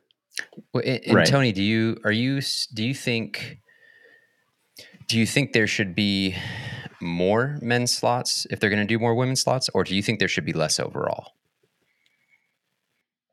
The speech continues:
Speaker 2: I mean, quite honestly, I, I, I'd love to see just less overall. I mean, if we could go back to one day of racing, that, I think that's, that's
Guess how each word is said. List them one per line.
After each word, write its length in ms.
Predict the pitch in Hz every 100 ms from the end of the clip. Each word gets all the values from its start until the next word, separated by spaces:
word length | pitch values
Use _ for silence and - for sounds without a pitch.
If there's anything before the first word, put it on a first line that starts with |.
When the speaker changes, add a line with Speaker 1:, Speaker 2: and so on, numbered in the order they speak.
| _
Speaker 2:
I 60 | 120
mean, 120 | 107
quite 160 | - 104
honestly, 300 | 107 - 85
I, 140 | 87 -
I, 280 | 87 87 - _ _ _ _
I'd 260 | - 101 95
love 640 | 85 85 85 87 90 - - -
to 600 | - 90 85 82 80 69 127 _ _ _ _
see 360 | - - 87 80
just 200 | 82 -
less 240 | 82 82
overall. 640 | 82 76 73 80 123 143 -
I 80 | -
mean, 360 | 85 80 80 71 _ -
if 160 | 107
we 80 | 104
could 140 | 104
go 100 | 92
back 180 | 87 90
to 100 | -
one 200 | 87 82
day 140 | 87 92
of 140 | 104
racing, 520 | 110 127 - 165 165 - _ -
that, 180 | 87 82
I 60 | -
think 160 | 92
that's, 360 | 78 76 - - _ _ _ _ _ - - _ 95 - _
that's 340 | 90 87 82